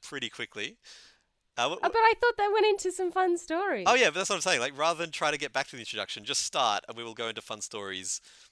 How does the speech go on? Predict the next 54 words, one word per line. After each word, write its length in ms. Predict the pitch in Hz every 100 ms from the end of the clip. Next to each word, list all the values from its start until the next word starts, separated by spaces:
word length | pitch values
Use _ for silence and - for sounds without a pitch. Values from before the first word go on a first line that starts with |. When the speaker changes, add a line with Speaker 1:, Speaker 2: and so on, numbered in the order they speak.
| _ 120
Speaker 1:
without 320 | 117 117 -
needing 320 | 113 107 107
any 200 | 107 104
kind 180 | - 98
of 60 | 87
structure. 340 | 85 - -
I 60 | 120
was 160 | 135
nervous 300 | 160 208 -
about, 340 | 190 160 143 - - - - _ _ _
I, 120 | 139 147 151
I, 40 | 160 160
I'm, 200 | 165 151
I'm 100 | 147
a 40 | 143
structure 380 | - 110 - 98
nut. 200 | 87 - -
Um, 200 | 101 107
I, 160 | 127 123
like 180 | 120 117
S 120 | 110
J 140 | 113
said, 180 | 98 104
I 40 |
wanna 180 | 101 101
write 240 | 95 101 -
film 160 | - 104
and 80 | 95
T 120 | 104
V, 360 | 95 92 92 101 -
and 100 | 98
I'm 120 | 95
obsessed 380 | 110 - 123 -
with 80 | 104
structure. 480 | 107 98 - 92 90 - - - -
And 80 | 104
so 100 | 127
I 40 |
was 120 | 117 110
like, 220 | 113 -
"Okay, 180 | 135 127
if 100 | 135
we 80 | 127
do 120 | 127
this 280 | 175 208 190
and 100 | 170
this 180 | 165
and 80 | 165
this," 180 | 143 113
that 100 | 208
was 80 | 220
a 40 | 156
bad 380 | - 117 120 127
idea. 380 | 120 117 143